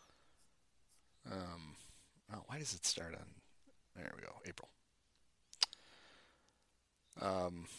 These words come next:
well, I mean, I guess they, they lost two or three of the <laughs> Rays. Maybe they didn't weather that.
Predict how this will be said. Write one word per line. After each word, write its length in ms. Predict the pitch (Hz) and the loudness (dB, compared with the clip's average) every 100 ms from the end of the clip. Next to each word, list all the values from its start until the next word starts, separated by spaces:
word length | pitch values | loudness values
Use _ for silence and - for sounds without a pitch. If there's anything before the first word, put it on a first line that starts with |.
| - - - - - - - - - - | -10 -12 -14 -14 -14 -16 -18 -20 8 12
well, 220 | 147 147 | 12 12
I 20 | |
mean, 240 | 151 143 135 127 | 12 12 12 12
I 80 | 151 | 12
guess 200 | 135 - | 12 12
they, 120 | 120 | 12
they 120 | 120 131 | 12 12
lost 260 | 131 - | 12 12
two 80 | 135 | 12
or 60 | 113 | 12
three 200 | 123 110 | 12 12
of 60 | |
the 80 | 123 - | 12 12
<laughs> 40 | |
Rays. 400 | 175 123 - - 135 | 12 12 12 4 6
Maybe 240 | 123 120 107 | 10 12 12
they 80 | 104 | 10
didn't 240 | 101 92 | 8 8
weather 260 | 101 95 87 | 8 8 6
that. 220 | 82 | 6